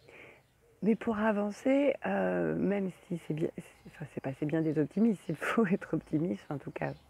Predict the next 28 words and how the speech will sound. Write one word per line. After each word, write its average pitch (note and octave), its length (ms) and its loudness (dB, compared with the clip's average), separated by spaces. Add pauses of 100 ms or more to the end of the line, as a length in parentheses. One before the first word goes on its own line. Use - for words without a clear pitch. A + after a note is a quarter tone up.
Moi, E3+ 60 2
je - 80 -4
préfère E3+ 300 4
dire D#3 180 4
je D3 140 -2
choisis G#3+ 500 4
d'être E3 300 0
optimiste. G3 500 -4 (920)
Euh, F#3 420 6
faut F3 160 -2
quand F3 140 -2
même F#3 160 0
avoir E3+ 260 0
un D#3 120 0
minimum E3 440 2
les E3 100 2
pieds D3 200 -2
sur E3 240 -8
terre, F#3 240 -2
vous D3+ 100 -4
êtes C#3+ 100 0
bien C#3+ 140 -4
d'accord. D3+ 500 -4 (640)
Euh, D#3 640 4 (2250)
donc G#3 260 4
ici, F3 320 -2
on A#3+ 240 6
va, F3 400 4